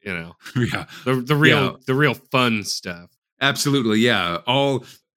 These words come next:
Speaker 2: no steak, no sizzle, buddy. That's what I like.
Speaker 1: <laughs>
Speaker 2: All
Speaker 1: Just,
Speaker 2: filler,
Speaker 1: just
Speaker 2: no, all filler, no thriller. <laughs>
Speaker 1: I quite literally, I, it, the, for your steak metaphor, I just want an empty pan and I want to stare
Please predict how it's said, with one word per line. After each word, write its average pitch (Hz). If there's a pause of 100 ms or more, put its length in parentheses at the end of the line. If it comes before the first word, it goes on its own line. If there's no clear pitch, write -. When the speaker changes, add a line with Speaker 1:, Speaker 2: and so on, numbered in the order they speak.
Speaker 2:
no 170
steak, 165
no 143
sizzle, 110
buddy. 95
That's 107
what 110
I 110
like. -
Speaker 1:
<laughs> - (1600)
Speaker 2:
All 143
Speaker 1:
Just, 160
Speaker 2:
filler, 143
Speaker 1:
just 127
Speaker 2:
no, 139 (320)
all 170
filler, 165
no 147
thriller. 87 (320)
<laughs> -
Speaker 1:
I 117
quite 131
literally, 113
I, 98 (100)
it, 104 (320)
the, 95 (120)
for 107
your 95
steak -
metaphor, 95
I 90
just 101
want 95
an 92
empty 107
pan 92
and 90
I 90
want 87
to 87
stare 90